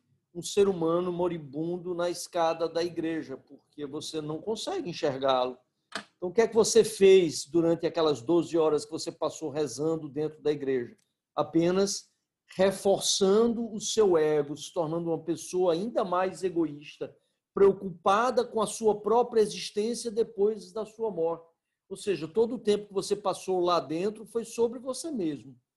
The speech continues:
foi sobre o seu medo, foi sobre os seus medos,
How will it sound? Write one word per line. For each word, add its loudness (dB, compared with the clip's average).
foi 2
sobre 2
o -4
seu -2
medo, 2
foi 2
sobre 2
os -6
seus 2
medos, -6